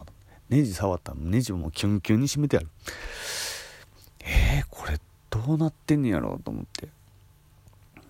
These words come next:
で、タイヤよく見たら、思いっきしあのオールドスクールな金色の画鋲刺さってんすよ。嘘やろと思って。あんなもん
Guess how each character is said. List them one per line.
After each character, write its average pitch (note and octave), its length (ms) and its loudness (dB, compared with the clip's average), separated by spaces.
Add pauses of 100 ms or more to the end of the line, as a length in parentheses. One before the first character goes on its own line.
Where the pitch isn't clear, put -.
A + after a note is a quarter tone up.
(880)
で、 - 140 -8
タ - 160 2
イ D#3+ 120 4
ヤ D#3 100 6
よ E3 120 4
く A#2+ 120 -2
見 F#2 120 0
た D#2 120 -4
ら、 - 200 -8 (760)
思 F3+ 200 2
い F3 40 2
っ E3 100 -4
き - 80 -8
し - 160 4
あ D#3+ 60 6
の D#3+ 140 6
オ F#3+ 160 12
ー F#3 60 10
ル F3+ 80 4
ド E3 100 8
ス - 140 -2
ク D3 120 4
ー B2+ 100 8
ル G#2 80 0
な D#2+ 240 -2 (540)
金 E3 320 6
色 D3+ 140 6
の B2 160 4
画 G#2 180 6
鋲 A2 160 4
刺 C#3 160 4
さ C#3+ 80 4
っ B2 40 2
て C3 120 0
ん F#2+ 60 2
す - 60 -6
よ。 - 80 -12 (260)
嘘 - 320 8
や G4 140 10
ろ B2 320 6
と - 80 -18
思 - 80 -14
っ - 60 -16
て。 - 140 -20 (2250)
あ E3 120 2
ん B3 60 -2
な A3 100 4
も G2 80 0
ん F#2+ 220 -10